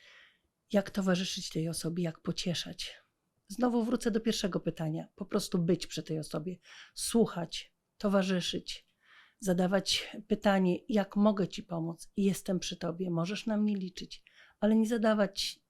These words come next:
nie formułować, e, stwierdzeń: "Wszystko będzie dobrze". Pamiętajcie o tym. Nikt chory nie chce tego słuchać. To może powiedzieć tylko lekarz, który wie,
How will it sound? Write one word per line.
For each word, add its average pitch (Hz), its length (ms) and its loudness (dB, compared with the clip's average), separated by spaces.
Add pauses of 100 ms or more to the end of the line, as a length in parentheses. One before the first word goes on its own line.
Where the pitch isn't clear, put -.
nie 202 360 4 (180)
formułować, 196 880 0
e, 165 300 -2
stwierdzeń: 170 580 -2 (280)
"Wszystko - 320 -2
będzie 170 280 0
dobrze". 170 320 -8 (360)
Pamiętajcie 185 580 -6
o 160 40 -10
tym. 170 220 -14 (360)
Nikt 214 420 2
chory 190 420 0 (340)
nie 226 140 2
chce - 160 -10
tego 190 220 0
słuchać. - 560 -8 (280)
To 240 120 -2
może 226 200 0
powiedzieć 214 440 -2
tylko 220 240 -2
lekarz, 175 400 -2
który 262 340 -2
wie, 180 300 2